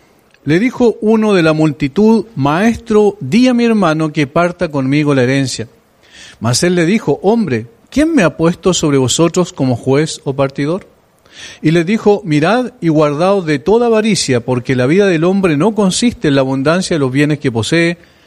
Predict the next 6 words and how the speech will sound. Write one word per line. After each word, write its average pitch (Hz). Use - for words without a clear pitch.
También 135
le 131
refirió 120
una 156
parábola, 170
diciendo: 131